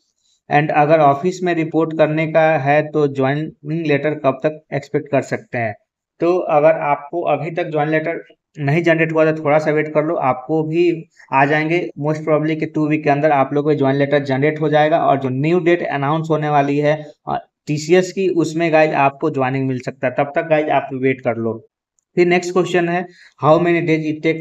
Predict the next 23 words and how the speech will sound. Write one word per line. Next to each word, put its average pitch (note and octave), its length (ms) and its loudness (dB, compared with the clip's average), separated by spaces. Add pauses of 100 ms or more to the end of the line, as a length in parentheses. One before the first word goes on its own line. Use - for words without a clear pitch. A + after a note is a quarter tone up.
to D#3+ 80 -2 (380)
get D3+ 180 0 (120)
offer C3+ 260 2
letter D3 280 0 (120)
generated C3+ 500 -2 (140)
after B2+ 320 0
document C#3 500 -4
verification? B2 680 -4
जब D3+ 200 0
आपका D3 220 -2
डॉक्यूमेंट D3 420 -6
वेरिफिकेशन C#3+ 680 -4
जनरेट C3+ 400 -2
हो - 80 -2
जाएंगे E3 360 0 (280)
उसके D3 260 -2
बाद D3 340 2
ज़्यादा C3+ 200 4
टाइम C#3+ 220 0
नहीं D3+ 120 -4
लगते D3 260 -4
हैं, D#3+ 180 -4 (280)
ये D#3+ 180 4